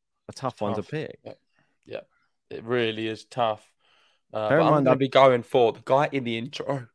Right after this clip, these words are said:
Speaker 2: the guy through the qualifiers,
Speaker 1: Oh,
Speaker 2: Sebastian
Speaker 1: okay.
Speaker 2: Ofner.
Speaker 1: <laughs>
Speaker 2: Surprise package. He's my number one qualifier to watch.
Speaker 1: He's never
Speaker 2: Tauson
Speaker 1: gonna wanna
Speaker 2: wasn't
Speaker 1: see
Speaker 2: the
Speaker 1: you
Speaker 2: other one.
Speaker 1: again, I don't
Speaker 2: I've
Speaker 1: think,
Speaker 2: got,
Speaker 1: after
Speaker 2: listen,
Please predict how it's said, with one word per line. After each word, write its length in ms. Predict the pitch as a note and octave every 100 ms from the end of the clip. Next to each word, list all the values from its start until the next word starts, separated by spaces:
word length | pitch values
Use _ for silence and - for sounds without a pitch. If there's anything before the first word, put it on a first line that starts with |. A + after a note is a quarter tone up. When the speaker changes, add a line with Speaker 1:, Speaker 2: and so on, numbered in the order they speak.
| _
Speaker 2:
the 60 | -
guy 200 | D#3 D#3+
through 160 | D3+ B2
the 60 |
qualifiers, 640 | A2+ - A2+ A2 A2+ A2+ A2+ - F2
Speaker 1:
Oh, 100 | E2
Speaker 2:
Sebastian 640 | E2+ - C3 A2 - A#2+
Speaker 1:
okay. 160 | A#2 - A#2+
Speaker 2:
Ofner. 160 | G#2+ -
Speaker 1:
<laughs> 760 | - - _ _ _ _ _
Speaker 2:
Surprise 580 | A3+ D3 - E3+ C#3+ C3+ -
package. 340 | B2+ - A2+ -
He's 180 | E3+ F3+
my 80 |
number 300 | E3 E3 D#3
one 180 | D3+ D3
qualifier 560 | C#3+ D3 C3+ - C3 A#2+
to 100 | B2+
watch. 120 | C3+
Speaker 1:
He's 160 | C3+ -
never 180 | D#3+ F#3
Speaker 2:
Tauson 80 | F3+
Speaker 1:
gonna 120 | D3
wanna 120 | C3
Speaker 2:
wasn't 200 | B2 A#2+
Speaker 1:
see 40 | C3+
Speaker 2:
the 40 |
Speaker 1:
you 60 | C3
Speaker 2:
other 60 | B2
one. 20 |
Speaker 1:
again, 380 | B2+ D#3+ C#3+ G2+
I 60 | F#2+
don't 220 | F#2+ F#2
Speaker 2:
I've 80 | E3+
Speaker 1:
think, 80 | G#3
Speaker 2:
got, 140 | G#3
Speaker 1:
after 220 | G#3 G#3
Speaker 2:
listen, 120 | F3